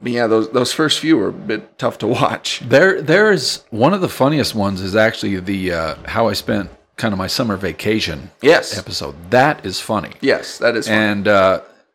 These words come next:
Speaker 2: the thing with Tiny Toons and Animaniacs, and I'm sure you've noticed as a fan of animation, there are episodes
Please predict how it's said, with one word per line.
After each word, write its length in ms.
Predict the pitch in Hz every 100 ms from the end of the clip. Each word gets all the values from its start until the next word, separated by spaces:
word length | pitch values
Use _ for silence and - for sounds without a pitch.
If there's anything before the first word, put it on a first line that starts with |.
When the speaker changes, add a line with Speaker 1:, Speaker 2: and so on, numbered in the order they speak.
| _ _ _ _ _
Speaker 2:
the 160 | 117 131
thing 260 | 180 240 220
with 340 | 165 - -
Tiny 320 | - 147 143 127
Toons 320 | 139 135 131
and 240 | - 135
Animaniacs, 840 | 135 123 110 120 113 87 85 - - _ -
and 100 | 110
I'm 100 | 104
sure 180 | - 147
you've 260 | 127 147 110
noticed 400 | 101 95 98 101
as 120 | 95
a 40 |
fan 240 | - 107 98
of 80 | 92
animation, 580 | 85 85 110 - 85
there 300 | 87 107 - 113
are 320 | 127 147 -
episodes 840 | 123 135 113 - 104 90 90 -